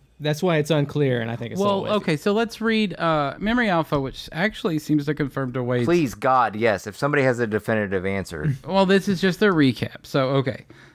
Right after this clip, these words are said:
Speaker 2: So the Rotaran is able to fend off the Jem'Hadar attack, and the plasma leak is sealed off. However,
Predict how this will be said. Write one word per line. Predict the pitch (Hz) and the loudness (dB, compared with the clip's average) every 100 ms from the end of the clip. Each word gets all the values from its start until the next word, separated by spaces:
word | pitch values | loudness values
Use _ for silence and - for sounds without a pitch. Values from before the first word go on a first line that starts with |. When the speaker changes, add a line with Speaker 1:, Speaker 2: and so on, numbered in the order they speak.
| - | -20
Speaker 2:
So | - 180 156 151 | -6 -2 0 0
the | |
Rotaran | 156 156 156 160 147 208 214 214 208 | 0 0 0 0 -2 -2 0 0 0
is | 202 165 | -2 0
able | 156 151 143 | 0 0 -2
to | 139 | -6
fend | 135 156 | -2 0
off | 147 139 | 2 0
the | 135 | -2
Jem'Hadar | 123 127 123 117 | -2 0 0 -2
attack, | 113 160 156 | 0 0 2
and | 151 | 0
the | 117 | -2
plasma | 120 113 110 | -2 -4 -4
leak | 110 107 | -4 -4
is | - | -6
sealed | 107 98 | -4 -4
off. | 101 | -4
However, | - 131 - 196 190 131 117 | -2 -2 0 -2 -2 -2 -6